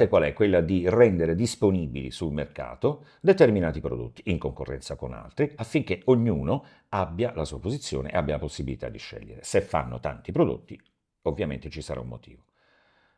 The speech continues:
Speaker 2: Dove viene, dove avviene la differenza fra, ecco, eh, mi aggancio,
Speaker 1: Mm.
Speaker 2: fra importatore e distributore?
Speaker 1: Ecco
Speaker 2: In
Speaker 1: qua.
Speaker 2: primis, primis, è cambiato il mondo.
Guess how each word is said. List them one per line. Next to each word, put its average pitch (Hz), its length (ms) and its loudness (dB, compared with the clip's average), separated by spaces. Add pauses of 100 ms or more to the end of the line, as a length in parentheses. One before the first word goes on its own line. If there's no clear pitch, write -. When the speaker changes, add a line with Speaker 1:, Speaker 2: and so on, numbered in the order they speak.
(100)
Speaker 2:
Dove 156 640 8
viene, 78 760 2
dove 127 220 6
avviene 104 260 4
la 90 80 4
differenza 95 680 2
fra, 90 240 0
ecco, 98 240 0
eh, - 220 -4
mi 78 120 -6
aggancio, 71 400 -6
Speaker 1:
Mm. 107 40 -6
Speaker 2:
fra 90 180 -6
importatore 101 960 4
e 78 240 0
distributore? 78 800 -4
Speaker 1:
Ecco - 120 -4
Speaker 2:
In 104 80 2
Speaker 1:
qua. 101 120 2
Speaker 2:
primis, 175 600 4
primis, 101 580 -2 (300)
è - 120 -6
cambiato 82 360 2
il 67 60 -2
mondo. 58 380 -10